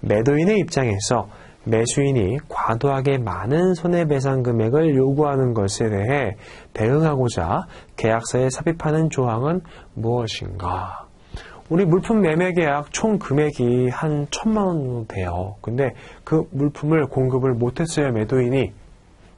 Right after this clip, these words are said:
근데 매수인이 그렇게 하는 거죠. 손해배상을 청구하면서 천억을 달라. 말도 안 되는 수치죠. 그래서 그런 것들이 사실 실제로 일어나는 경우가 있어서 방지하기 위해서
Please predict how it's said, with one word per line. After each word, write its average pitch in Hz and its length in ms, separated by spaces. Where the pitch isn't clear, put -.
근데 147 260
매수인이 123 520
그렇게 120 300
하는 113 160
거죠. 98 240
손해배상을 123 580
청구하면서 123 800
천억을 220 520
달라. 104 380
말도 135 320
안 131 140
되는 139 160
수치죠. 135 540
그래서 113 400
그런 175 340
것들이 147 460
사실 131 260
실제로 165 420
일어나는 127 420
경우가 113 360
있어서 113 760
방지하기 123 560
위해서 147 420